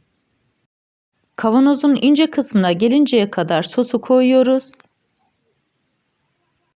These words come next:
Ve daha önceden hiç kullanılmamış olan kavanoz kapağını alıyoruz. İki geri, bir ileri olacak şekilde kavanozu sıkıca kapatıyoruz.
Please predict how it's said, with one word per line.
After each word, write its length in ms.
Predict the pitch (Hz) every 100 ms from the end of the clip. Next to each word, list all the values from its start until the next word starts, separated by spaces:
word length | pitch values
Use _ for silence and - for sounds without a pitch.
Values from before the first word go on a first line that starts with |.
| _ _ _ _ _ _ _ _ _ _ _ _ _ -
Ve 180 | 254 247
daha 220 | 277 302
önceden 360 | 269 208 185
hiç 220 | 202 - -
kullanılmamış 800 | - 254 277 277 233 185 165 185
olan 260 | 175 180
kavanoz 440 | 202 233 240 208 -
kapağını 480 | 240 240 208 190
alıyoruz. 640 | - 226 254 240 196 226 - _ _ _ -
İki 340 | 247 - 320
geri, 440 | 220 208 185 175 196
bir 140 | 294
ileri 340 | 233 226 233
olacak 440 | 262 220 175 185 180
şekilde 580 | 269 247 220 175 175 180
kavanozu 520 | 262 247 226 165 185
sıkıca 460 | - 269 214 190
kapatıyoruz. 920 | 190 185 175 156 - 156 147 151 151